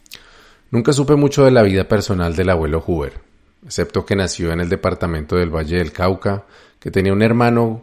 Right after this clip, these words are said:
que vivía en los Estados Unidos y que tenía una armoniosa relación con su esposa Miriam. En retrospectiva, me doy cuenta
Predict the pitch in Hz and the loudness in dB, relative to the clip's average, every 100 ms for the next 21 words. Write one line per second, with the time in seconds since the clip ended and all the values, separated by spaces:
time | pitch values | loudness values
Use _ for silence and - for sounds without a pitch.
0 | _ 110 98 87 87 90 98 92 90 87 | _ -2 0 0 -2 0 -2 -4 -4 0
1 | 85 90 95 92 95 110 110 - _ _ | 0 0 -2 -2 -2 -2 -6 -18 _ _
2 | _ _ _ 117 117 113 117 113 107 120 | _ _ _ 0 2 0 -2 0 2 2
3 | 127 131 131 127 120 117 110 101 95 101 | 2 2 2 2 0 0 2 0 0 0
4 | 101 95 87 90 78 95 87 95 - - | 2 0 0 -4 -4 -4 -2 -4 -4 -6
5 | 80 85 85 80 76 69 73 _ _ _ | -6 -4 -4 -4 -6 -10 -16 _ _ _
6 | _ _ _ - 95 87 92 - 87 - | _ _ _ -4 -2 0 -2 -2 -4 0
7 | 120 135 139 - - _ _ 104 107 123 | 2 2 -2 -14 -20 _ _ 4 4 6
8 | 143 135 123 139 139 | 4 4 2 -2 -2